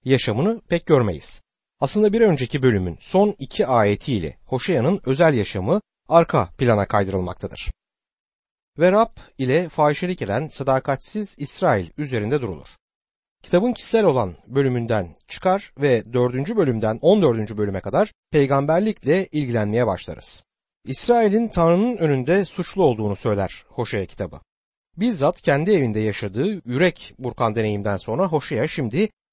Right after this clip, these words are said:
ulusa konuşmaktadır. O Tanrı'nın onlar hakkında nasıl hissettiğini biliyor. Buraya kadar söylenmiş olan her şey geneldir. Tanrı, "Onlar günah işledi, fahişelik yaptı ve bana sadık kalmadılar." demiştir. Tanrı şimdi onları mahkemeye çıkaracak,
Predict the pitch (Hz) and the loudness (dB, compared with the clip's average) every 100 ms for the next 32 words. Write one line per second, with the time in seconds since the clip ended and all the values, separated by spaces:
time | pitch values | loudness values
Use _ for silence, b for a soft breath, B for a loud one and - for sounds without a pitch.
0 | - 165 160 139 120 104 - 104 - 82 | -4 0 0 0 -2 -6 -4 -6 -4 -8
1 | 78 - _ _ _ _ _ - 202 - | -8 -18 _ _ _ _ _ 0 0 2
2 | 190 160 131 175 - 147 214 185 - 131 | 2 2 2 -2 -2 0 0 0 -2 -2
3 | 160 202 - 123 143 - 113 120 165 180 | 0 0 0 -4 -4 -4 -4 -4 -2 -2
4 | 151 92 69 - _ _ _ _ - 196 | -4 -4 -8 -20 _ _ _ _ -6 2
5 | 254 175 110 151 190 151 135 135 117 104 | 4 2 0 -2 0 0 0 0 -2 -2
6 | 131 185 - 202 185 - 208 180 175 127 | -2 -4 -4 -2 -2 -4 -2 0 2 2
7 | 85 - - _ _ _ - 151 117 131 | -2 -10 -20 _ _ _ -2 0 0 0
8 | 233 - 160 147 214 190 185 127 - 107 | -2 2 2 4 0 2 2 2 -2 -6
9 | 190 - 107 101 123 180 190 180 - 220 | -4 -2 -2 -2 -6 -2 -2 -2 0 -2
10 | - _ 180 156 190 202 - 160 143 202 | -2 _ -2 2 4 2 2 0 2 -2
11 | _ 190 160 107 95 98 92 90 - 76 | _ 2 2 2 0 -2 -2 -8 -10 -16
12 | - _ _ _ _ _ 170 196 254 240 | -20 _ _ _ _ _ 2 4 2 -2
13 | 196 202 190 156 233 160 139 - 113 151 | 0 2 2 2 0 0 -4 -2 0 0
14 | - 180 170 196 196 | -2 -4 -2 -2 -4